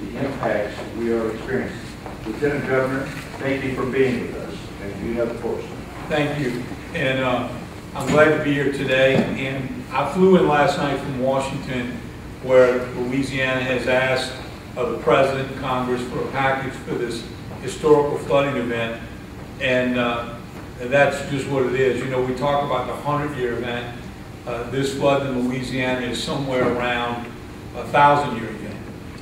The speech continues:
Speaker 2: And to kind of put it in perspective, uh, you know, twenty-five of the sixty-four parishes were impacted. And when you add in the March flooding in North Louisiana, all but five parishes of the sixty-four parishes in Louisiana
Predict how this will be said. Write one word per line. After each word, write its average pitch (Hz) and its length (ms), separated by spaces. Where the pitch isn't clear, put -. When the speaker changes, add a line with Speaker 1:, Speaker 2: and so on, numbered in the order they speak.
Speaker 2:
And 127 160
to 127 260
kind 180 280
of - 60
put 165 160
it 160 80
in - 160
perspective, 135 920
uh, 120 260
you - 60
know, - 160
twenty-five 151 760
of 123 60
the - 60
sixty-four - 640
parishes 135 560
were 131 100
impacted. - 600
And 131 180
when 131 100
you 127 100
add 143 360
in 127 60
the 123 60
March 139 380
flooding 127 340
in 123 100
North 151 340
Louisiana, 123 800
all 156 280
but - 140
five 139 420
parishes 143 600
of 143 200
the 139 80
sixty-four 156 680
parishes 147 480
in 123 160
Louisiana 123 600